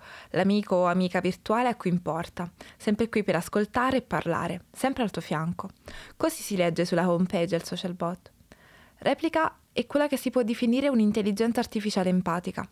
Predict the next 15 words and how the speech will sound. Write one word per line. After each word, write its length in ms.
sviluppata 600
nel 140
duemiladiciassette 880
da 120
Luca, 360
una 240
società 340
di 120
sviluppo 400
software 480
con 180
sede 320
a 80
San 180
Francisco. 680